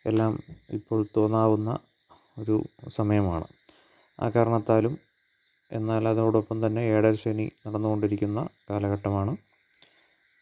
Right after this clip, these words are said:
അത് വളരെ, ആ, വീട് കെട്ടുവാനും അങ്ങനെയുള്ള വിവാഹാദി കാര്യങ്ങൾ ഏഴര ശനിയിൽ ചെയ്യാവുന്ന, ആ,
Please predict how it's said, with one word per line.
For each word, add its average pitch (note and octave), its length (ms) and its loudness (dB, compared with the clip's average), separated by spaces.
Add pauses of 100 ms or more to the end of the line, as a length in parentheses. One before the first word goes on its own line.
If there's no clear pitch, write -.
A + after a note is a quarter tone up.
അത് G#2+ 300 0 (120)
വളരെ, G#2+ 480 2 (320)
ആ, G#2+ 440 -6 (240)
വീട് G#2+ 460 6 (520)
കെട്ടുവാനും G#2+ 600 -2
അങ്ങനെയുള്ള G#2 540 -2
വിവാഹാദി G#2 680 0
കാര്യങ്ങൾ G#2 460 -4 (640)
ഏഴര G#2+ 220 4
ശനിയിൽ G#2 360 2
ചെയ്യാവുന്ന, G2+ 600 0 (880)
ആ, - 280 -4